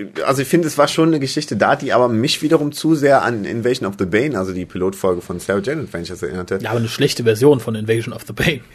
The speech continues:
Speaker 1: Mm, ja, möcht-, möchte ich nicht so, so sagen irgendwie. Also es ist, ähm, natürlich nichts, was jetzt irgendwie normalerweise eine, eine fünfzig-Minuten-Folge rechtfertigt hätte, aber insofern kommt man natürlich so viele kleine andere Dinge, die beiden treffen sich wieder und, und Rose taucht kurz auf und so,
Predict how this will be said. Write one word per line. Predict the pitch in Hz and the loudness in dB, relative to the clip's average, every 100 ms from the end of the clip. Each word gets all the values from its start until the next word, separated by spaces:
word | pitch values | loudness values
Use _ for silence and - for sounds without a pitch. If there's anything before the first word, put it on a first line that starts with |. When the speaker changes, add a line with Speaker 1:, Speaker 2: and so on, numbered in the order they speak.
| - | -14
Speaker 1:
Mm, | 76 98 110 131 139 139 139 | -10 -8 -8 -10 -10 -8 -4
ja, | 135 135 | 0 2
möcht-, | 165 170 208 | 2 0 0
möchte | 170 190 - | -2 -2 -4
ich | 202 | -4
nicht | 202 202 | -4 -4
so, | 226 277 247 175 | -6 -4 -4 -2
so | 175 | 0
sagen | 180 190 190 95 | 0 0 0 0
irgendwie. | 82 98 101 101 | 0 0 2 2
Also | 107 123 123 - - | 4 2 0 -8 -2
es | 120 | 0
ist, | 127 - | 0 -2
ähm, | 143 - 127 135 135 | -4 2 4 4 2
natürlich | 135 139 139 | 0 0 0
nichts, | 139 151 - | 0 -2 -2
was | 156 | -2
jetzt | 156 147 | -2 -2
irgendwie | 139 139 | -2 0
normalerweise | 131 123 123 127 127 127 127 | 0 2 2 4 4 4 2
eine, | 123 123 | 2 0
eine | 123 | 0
fünfzig-Minuten-Folge | 120 139 139 - 120 156 127 90 90 | -2 -4 -4 -4 -2 -2 0 2 2
rechtfertigt | 85 - 107 92 110 131 | 0 0 -2 -2 -4 -4
hätte, | 120 | 0
aber | 110 117 | 2 2
insofern | 110 120 131 131 - - - | 2 0 -2 -4 -12 -20 -8
kommt | 127 127 | -4 0
man | |
natürlich | 120 120 120 | 0 -2 -4
so | 120 | -4
viele | - 131 | -4 -4
kleine | 131 117 117 | -2 0 0
andere | 78 123 113 | -2 -2 0
Dinge, | 113 110 | 0 -2
die | 104 | 0
beiden | 92 95 | 0 0
treffen | 98 101 - 98 | -2 -4 -2 -4
sich | 98 - | -4 0
wieder | 98 98 95 92 | 2 4 4 4
und, | 87 87 | 0 -4
und | 90 87 | -6 -2
Rose | 90 101 - - - | 0 0 -6 -16 -8
taucht | 92 90 - | -2 -2 -2
kurz | 98 - | -6 -2
auf | 73 90 | -2 -2
und | 92 | -2
so, | 95 | -6